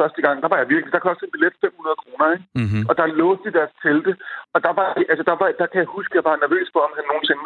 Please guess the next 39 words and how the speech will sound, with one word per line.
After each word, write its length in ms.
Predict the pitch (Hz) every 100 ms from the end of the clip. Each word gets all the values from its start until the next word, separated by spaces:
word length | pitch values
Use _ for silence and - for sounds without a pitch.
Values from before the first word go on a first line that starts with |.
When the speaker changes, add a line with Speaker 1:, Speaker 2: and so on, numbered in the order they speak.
| - 131
Speaker 1:
ville 120 | 123
komme 140 | 123 117
hjem 140 | 117 -
igen. 140 | 110 110 _ _ - 101
Speaker 2:
Ja. 80 | 87 - _ _ - - - - 135
Speaker 1:
Og 60 | 139
så 60 | 156 120
var 80 | 147
der 60 | 156
jo 60 | -
katastrofen 560 | 117 117 - 123 123 139 131 120
i 20 | -
to 80 | 113 -
tusind 300 | 120 - 117
og 80 | 113
sådan 120 | 107
noget. 140 | 104 - - -
Speaker 2:
Klart. 180 | - - 160
Speaker 1:
Men, 100 | 160 165 - - - 170
men 80 | 165
det 80 | 180
der, 100 | 196 -
det 80 | 190
der 80 | 202
er 40 | 196 -
sket, 240 | 220 208
det 60 | 170
er 140 | -
gået 180 | 180 220 214
fra 100 | 180
at 60 |
være 200 | 160 143 165
rimelig 240 | 196 220 175
mayhem 280 | 170 185 190 -
festival 460 | 165 - 320 143 143 - _ _ -
til 80 | - 151
at 40 |
være 260 | 135 127 143 - - - -
ret 340 | 110 143 151